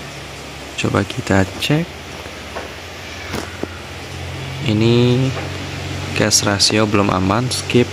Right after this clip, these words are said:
Lalu selanjutnya Agro, cash ratio belum.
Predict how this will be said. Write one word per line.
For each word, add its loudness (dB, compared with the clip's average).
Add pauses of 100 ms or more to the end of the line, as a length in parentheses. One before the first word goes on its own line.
(120)
Lalu 4
selanjutnya 2
Agro, 4 (1120)
cash 2
ratio 4
belum. 4